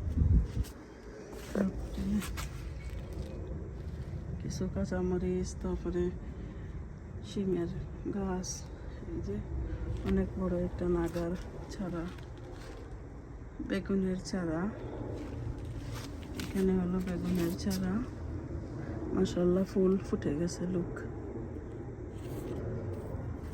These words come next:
ফুলের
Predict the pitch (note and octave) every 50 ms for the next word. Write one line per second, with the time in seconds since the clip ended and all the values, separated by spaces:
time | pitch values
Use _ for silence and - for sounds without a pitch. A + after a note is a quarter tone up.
0 | - - - - - - - - - - - - - - - - - - - -
1 | - - - - - - - - - - - - - - - - - - - -
2 | - - - A3 G3+ F#3+ F#3 F3+